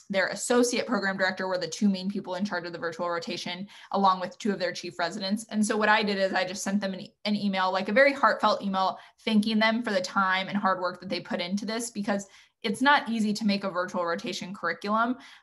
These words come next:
Um, it's not easy to put the sim together, to put the foundations together. Like, it takes time and coordination of, you know, all the residents, and, you know, the program director gave a talk, and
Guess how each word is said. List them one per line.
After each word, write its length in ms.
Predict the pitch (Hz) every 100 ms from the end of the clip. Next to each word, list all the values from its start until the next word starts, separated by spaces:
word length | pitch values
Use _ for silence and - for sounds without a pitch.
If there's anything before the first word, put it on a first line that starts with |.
| -
Um, 260 | 185 175 165
it's 180 | 190 196
not 260 | 180 -
easy 280 | 196 175 180
to 120 | -
put 220 | 180 - -
the 80 |
sim 240 | - 262 269
together, 360 | 277 240 240
to 120 | 226 247
put 140 | 214
the 60 | -
foundations 600 | 175 180 214 233 208 208
together. 340 | 202 196 190
Like, 180 | 180 190
it 120 | 175
takes 260 | 214 - -
time 300 | 202 202 202
and 100 | 196
coordination 720 | 185 214 202 196 196 185 180
of, 180 | 170 - - _
you 80 | 185
know, 80 | 175
all 200 | - 175
the 80 | 180
residents, 520 | 254 226 214 208 208
and, 240 | 175 165 147
you 140 | 175
know, 240 | 160 151 - _ -
the 100 | 175
program 440 | - 233 226 202
director 360 | 196 190 185 190
gave 140 | 180
a 60 | 180
talk, 320 | 180 233 -
and 180 | 185